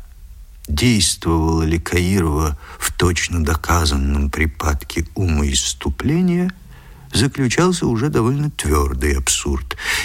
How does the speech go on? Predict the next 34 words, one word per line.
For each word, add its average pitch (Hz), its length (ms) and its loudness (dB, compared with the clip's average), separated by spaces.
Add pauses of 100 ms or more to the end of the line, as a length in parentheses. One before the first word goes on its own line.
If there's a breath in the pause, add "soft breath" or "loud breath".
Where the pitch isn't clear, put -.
ибо 101 220 4
при 101 180 0
существовании 98 960 2
первых 92 480 2
двух 85 400 0
вопросов 76 580 0
эти 92 160 -4
два 98 240 2
вопроса 90 520 0
и 90 60 0
третий – 113 540 0 (360 loud breath)
положительно 104 520 2
исключают 110 580 0
один 95 280 2
другой. 80 340 2
В - 60 -2
случае 92 340 0
же 92 140 2
отрицательного 92 800 0
ответа 92 400 -2
присяжных 101 600 0
на 104 140 2
первые 110 380 2
два 101 240 2
вопроса, 110 640 2 (320 loud breath)
или 95 100 4
даже 90 240 2
просто 90 460 0
в 101 40 -2
случае 107 420 2
оставления 117 580 2
их 113 60 0
без 110 200 2
ответа, 123 560 2